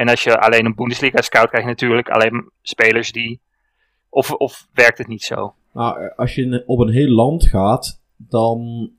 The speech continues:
Speaker 2: krijg je alle spe-, dan gaat hij zoeken op spelers die in dat land actief zijn. Dus
Speaker 1: Ah,
Speaker 2: niet per,
Speaker 1: oké,
Speaker 2: niet
Speaker 1: ja.
Speaker 2: per se op spelers met een Duits paspoort, maar spelers die in Duitsland actief zijn.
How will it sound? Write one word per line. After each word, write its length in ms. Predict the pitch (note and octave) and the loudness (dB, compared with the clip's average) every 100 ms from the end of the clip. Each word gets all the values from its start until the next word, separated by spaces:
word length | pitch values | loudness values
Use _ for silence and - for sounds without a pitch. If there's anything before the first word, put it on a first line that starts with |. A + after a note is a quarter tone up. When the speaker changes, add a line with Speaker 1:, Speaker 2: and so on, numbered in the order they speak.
| _ _ _ _ _ | _ _ _ _ _
Speaker 2:
krijg 280 | - A#2+ B2+ | -4 0 0
je 120 | - | 0
alle 200 | C#3 D3+ | 0 2
spe-, 580 | - - C#3+ D3+ C#3+ G#2 | -2 0 2 4 0 0
dan 200 | B2 B2 | 2 2
gaat 180 | C3 C#3 | 0 -2
hij 100 | A2+ | -2
zoeken 300 | B2 D#3 F#3+ | -2 2 4
op 120 | - | 4
spelers 400 | - C#3+ D3+ D3 | 4 4 2 0
die 180 | B2 C3 | -2 -2
in 160 | C#3 | -2
dat 160 | C#3+ C3+ | 0 2
land 260 | C3+ C3+ - | 2 0 -2
actief 360 | - - D3 | -4 -2 0
zijn. 360 | - F2 E2 E2 _ _ _ _ _ - | 0 -2 -4 -8 _ _ _ _ _ -2
Dus 120 | B2+ | 2
Speaker 1:
Ah, 80 | A#2+ | 4
Speaker 2:
niet 160 | D#3 | 4
per, 100 | - | 2
Speaker 1:
oké, 160 | B2 - | 0 0
Speaker 2:
niet 140 | D3 D3+ | -2 4
Speaker 1:
ja. 80 | D3+ | 4
Speaker 2:
per 100 | C#3+ | 6
se 180 | D3+ | 4
op 80 | B2 | 2
spelers 320 | - D3+ C#3 | 2 2 2
met 120 | - B2 | -2 -2
een 120 | A2+ | 2
Duits 300 | B2 B2 - | 4 4 2
paspoort, 460 | B2 C#3 - F#3 F#3+ | 0 2 4 4 4
maar 140 | D#3 | -4
spelers 380 | - D#3 D3+ A#2+ | 0 0 0 0
die 200 | B2+ B2+ | -4 -2
in 220 | D3 D3 | -4 0
Duitsland 460 | B2+ C#3 C3+ G#2+ G2 | 2 4 2 -2 -4
actief 360 | F#2 - F#2+ | -6 -4 -4
zijn. 360 | - F2 D#2+ E2 | -4 -6 -6 -10